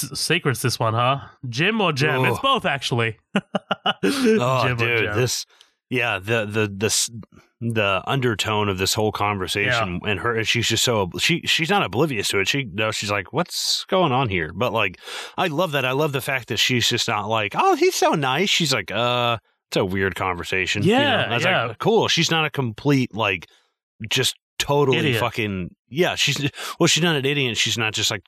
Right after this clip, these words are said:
Speaker 2: completely unaware to what's going
Speaker 1: Right.
Speaker 2: on.
Speaker 1: Because, like, I mean, like, you can see, like, that, that little look that she gives, like, as soon as, like, James walks away, she's like,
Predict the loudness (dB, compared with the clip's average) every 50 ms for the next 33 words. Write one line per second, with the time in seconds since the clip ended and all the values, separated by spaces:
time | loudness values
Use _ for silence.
0 | -8 -4 -2 -2 -2 0 2 4 4 4 4 4 4 4 4 2 2 2 2 2
1 | 2 0 0 -2 -4 -2 -2 0 0 0 0 0 0 2 2 0 -2 -4 -6 -10
2 | -18 _ _ _ -6 -4 0 0 0 0 0 0 0 -2 -4 -6 -2 0 2 4
3 | 4 4 2 2 0 0 0 2 2 2 4 4 2 2 2 2 2 2 2 0
4 | 0 -2 -2 -2 -2 -2 -2 -2 -2 0 2 2 2 2 4 4 2 2 2 0
5 | -2 -2 -2 0 -2 0 0 0 0 0 0 0 -2 -2 -2 -2 -2 0 0 -2
6 | -2 -2 2 2 4 4 4 4 2 2 0 0 -4 _ _ _ _ -2 -2 0
7 | 0 0 2 2 0 0 0 -2 -2 0 0 0 0 -2 -2 -2 -2 -2 -2